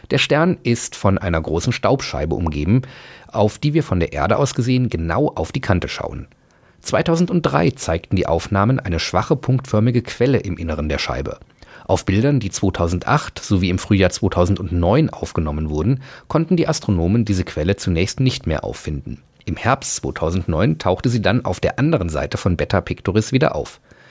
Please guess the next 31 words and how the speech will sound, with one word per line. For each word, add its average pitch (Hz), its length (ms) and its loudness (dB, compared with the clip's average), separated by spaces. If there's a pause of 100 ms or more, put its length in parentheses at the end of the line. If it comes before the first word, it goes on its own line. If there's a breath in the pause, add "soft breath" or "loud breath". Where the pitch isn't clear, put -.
(180 loud breath)
Es - 140 -2
handelt 147 240 2
sich 143 180 -2
also 113 200 2
nicht 139 360 -2
um 87 160 -4
einen 76 220 -6
zufällig 92 500 0
im 92 80 -2
Hintergrund 107 440 0
stehenden 107 400 2
Stern, 90 420 -2 (100)
sondern 73 440 -2
um 117 160 2
einen 113 220 2
Planeten. 147 460 0 (580 soft breath)
Mit 156 120 2
einem 160 200 2
Alter 170 260 2
von 135 180 0
etwa 113 280 -2
zwölf - 420 -2
Millionen 131 420 2
Jahren 113 580 0
ist - 220 -8
Beta 90 220 2
Pictoris 117 540 0
astronomisch 80 600 -2
gesehen 127 380 2
sehr 151 200 2
jung. 87 240 -4